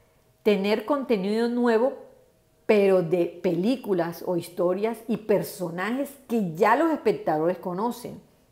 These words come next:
Es decir, volver a utilizar sus franquicias como Star Wars, El Señor de los Anillos, Superman, Batman, La Mujer Maravilla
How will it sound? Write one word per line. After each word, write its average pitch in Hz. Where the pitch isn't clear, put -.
Es 185
decir, 220
volver 185
a 240
utilizar 185
sus 233
franquicias 175
como 151
Star 180
Wars, 180
El 165
Señor 160
de 185
los 170
Anillos, 175
Superman, 175
Batman, 180
La 165
Mujer 156
Maravilla 185